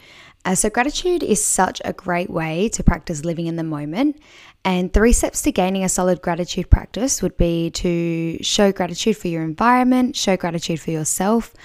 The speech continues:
and also show grati-, gratitude for life's multiple stages that you work through. So just even remembering when you're in the moment, so i-, in the moment that you are, just to show gratitude for the little things, like for you, your warm, comfortable bed when you sleep at night, for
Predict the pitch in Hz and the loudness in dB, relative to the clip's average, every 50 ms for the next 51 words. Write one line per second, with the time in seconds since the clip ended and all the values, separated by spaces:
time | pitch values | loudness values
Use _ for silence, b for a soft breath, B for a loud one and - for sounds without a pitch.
0 | B B B B B B B - 208 233 220 - 277 - - 254 247 - 226 208 | B B B B B B B 2 2 2 4 2 2 2 2 2 2 2 2 2
1 | 190 208 185 - - - - 202 196 190 190 - - - - 208 190 180 196 - | 2 0 -6 -6 -8 -4 0 2 2 2 2 0 -2 -2 4 4 4 4 4 0
2 | - 202 185 - - 180 175 175 175 175 175 - - 170 170 165 - - 180 175 | 2 2 2 2 2 0 2 2 2 2 2 0 0 -2 -4 -4 -4 -4 -4 -4
3 | - - - 156 156 160 - - 160 156 156 147 147 - - - - - - - | -4 -4 -6 -6 -6 -6 -6 -6 -6 -6 -4 -4 -4 -4 -4 -4 -4 -6 -6 -4
4 | - 165 160 151 151 143 127 - - - - - - - 156 - B B B B | -2 -2 -2 -2 -2 -4 -4 -4 -6 -6 -8 -8 -6 -6 -8 -10 B B B B
5 | B B B B B B B - 214 208 208 302 311 - - 392 392 381 330 285 | B B B B B B B 2 2 2 4 2 0 4 4 4 4 6 4 4
6 | 247 208 196 190 190 190 180 180 175 175 175 175 175 170 175 175 170 170 170 170 | 4 4 2 0 2 2 2 2 2 0 0 0 0 2 2 2 2 2 2 2
7 | 170 170 170 170 170 - - - 226 220 226 233 226 220 214 208 190 180 180 180 | 2 2 0 0 -2 -2 -4 -2 0 2 4 4 4 4 2 2 2 0 0 0
8 | 180 180 - - - - 214 202 - - - - _ _ _ _ _ - - - | -2 -4 -4 -4 0 2 2 2 2 0 -4 -10 _ _ _ _ _ -16 -10 -8
9 | - - - - - 240 240 240 233 226 214 202 202 202 - - 196 - - - | -8 -8 -6 -2 2 4 4 4 4 4 4 2 2 0 -2 -4 -4 -4 -4 -4
10 | - - 180 175 170 170 170 - 196 180 - - - - - - 202 208 208 - | -2 0 0 0 0 -2 -2 -2 -2 -2 -2 -4 -4 -4 -2 -2 0 -2 -2 0
11 | 196 185 190 190 - - 190 170 - - 175 165 180 175 175 170 175 180 - - | -2 -2 -2 -4 -6 -6 -6 -6 -6 -6 -2 0 0 0 0 -2 -2 -4 -4 -4
12 | 156 165 160 156 - - - - - 175 165 165 170 160 B B B B B B | -6 -6 -6 -8 -6 -6 -8 -6 -4 -4 -2 -2 -2 -4 B B B B B B
13 | B - 190 180 165 185 190 196 202 190 - - 190 165 - 175 175 180 - - | B 2 2 2 4 4 4 4 2 0 -2 -4 -4 -4 -6 -6 -4 0 4 4
14 | 180 170 165 170 175 175 170 170 160 - - - 170 165 - - - - - 156 | 4 4 2 0 -2 -2 -2 -4 -6 -6 -6 -6 -6 -4 -4 -4 -4 -4 -6 -6
15 | 156 156 156 160 - - - - - 170 165 165 165 165 160 | -6 -6 -8 -10 -12 -14 -12 -8 -4 -2 -2 0 0 -2 -2